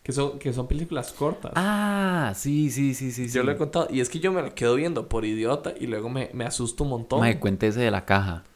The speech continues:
Speaker 1: El de la caja, ay, Dios, mae, qué miedo, <laughs> mae, qué miedo. Ok, entonces es un cor-,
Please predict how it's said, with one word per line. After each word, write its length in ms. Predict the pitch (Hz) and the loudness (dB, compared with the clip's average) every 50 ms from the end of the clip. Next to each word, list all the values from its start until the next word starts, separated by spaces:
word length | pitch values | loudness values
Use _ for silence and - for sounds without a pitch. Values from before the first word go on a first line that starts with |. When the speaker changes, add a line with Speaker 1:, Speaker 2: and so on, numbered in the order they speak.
| _ _ _ - - _ - - | _ _ _ -20 -20 _ -8 -6
Speaker 1:
El 120 | 139 135 | -2 -2
de 100 | 135 123 | 0 -2
la 100 | 120 123 | -2 -4
caja, 240 | - 143 131 135 - - | -8 -10 -10 -10 -10 -10
ay, 260 | 120 120 123 123 117 | -6 -4 -4 -4 -4
Dios, 420 | 117 117 117 120 117 113 113 - | -4 -2 0 0 0 0 -2 -4
mae, 260 | 110 104 104 107 107 - | -6 -6 -6 -6 -8 -10
qué 120 | - 107 | -10 -10
miedo, 720 | 104 104 107 107 185 156 - - 202 - - 247 233 - - | -10 -8 4 6 8 10 12 12 12 12 12 12 12 12 12
<laughs> 80 | 277 - | 10 10
mae, 240 | - 320 294 - | 10 8 6 8
qué 160 | - 392 392 120 | 8 8 8 8
miedo. 600 | 123 123 127 127 127 127 127 127 127 123 117 117 - - - - - - - - | 6 2 -6 -4 -2 -2 0 0 0 0 -2 -2 -6 -8 -8 -12 -16 -10 -4 -2
Ok, 160 | 139 135 143 | -2 2 2
entonces 680 | 151 151 143 - - - - 113 113 120 120 117 - - | 4 2 2 0 -2 -4 -6 -2 0 0 -2 0 0 0
es 200 | 135 135 135 - | 0 2 2 0
un 120 | 170 165 151 | -2 -4 0
cor-, 460 | - 170 151 151 151 143 - - | 2 4 4 6 4 2 -2 -10